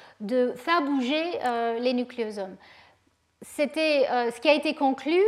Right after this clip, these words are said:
grâce à des, des études de transcription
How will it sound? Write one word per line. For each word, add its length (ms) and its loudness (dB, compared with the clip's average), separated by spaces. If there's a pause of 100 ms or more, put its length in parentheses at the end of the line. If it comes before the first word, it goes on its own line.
grâce 560 0
à 100 4
des, 260 0
des 320 -4
études 420 -2
de 200 0
transcription 560 -4